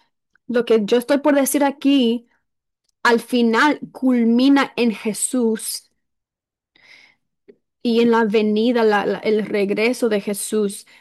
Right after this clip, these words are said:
Entonces aquí, ¿qué es lo que nosotros en nuestro momento actual, presente, podemos extraer de esta instrucción a Habacuc? Y yo creo que es esto, que Dios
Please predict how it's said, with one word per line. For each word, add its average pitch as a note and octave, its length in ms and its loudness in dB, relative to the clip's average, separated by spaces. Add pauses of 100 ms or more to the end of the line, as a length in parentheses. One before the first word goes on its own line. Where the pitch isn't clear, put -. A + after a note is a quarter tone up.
Entonces A3+ 340 0
aquí, C4 600 2 (680)
¿qué C#4+ 100 2
es D4 60 6
lo D#4 100 4
que D#4 100 2
nosotros C4+ 840 2
en A#3+ 180 2
nuestro C4+ 720 0 (360)
momento B3 840 2
actual, A#3 680 0
presente, A#3 600 0
podemos A3 640 -2
extraer A3+ 960 0
de A3+ 120 2
esta A3+ 200 0
instrucción A3+ 540 -2
a A3 80 2
Habacuc? G#3 720 -4 (1400)
Y B3 120 -2
yo A#3+ 140 2
creo B3 160 0
que B3+ 60 2
es B3+ 80 2
esto, D4 240 2
que A3 120 0
Dios A#3 500 2